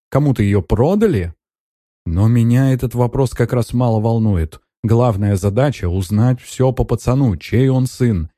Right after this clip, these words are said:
Теперь, что касается моего письма. Оно адресовано королю. Вот через своего другана Жучи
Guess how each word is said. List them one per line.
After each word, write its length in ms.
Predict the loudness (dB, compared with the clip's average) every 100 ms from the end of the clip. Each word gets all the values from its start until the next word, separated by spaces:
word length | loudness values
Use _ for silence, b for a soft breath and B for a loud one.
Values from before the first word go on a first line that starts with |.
| _ _ _
Теперь, 320 | -2 2 0
что 200 | 0 -2
касается 520 | -2 0 0 0 0
моего 280 | 0 0 0
письма. 480 | -2 -4 -2 -2 -4 _ _ _
Оно 320 | -2 0 2 2
адресовано 640 | 0 -2 -2 -2 0 -2
королю. 480 | 0 0 0 -2 -8 _ _ _ _ _
Вот 360 | -6 0 0 0
через 360 | -2 -2 -2 -4
своего 500 | -2 0 2 2 0
другана 640 | 0 0 2 2 2 0
Жучи 680 | -2 -2 -2 -2 -2 -4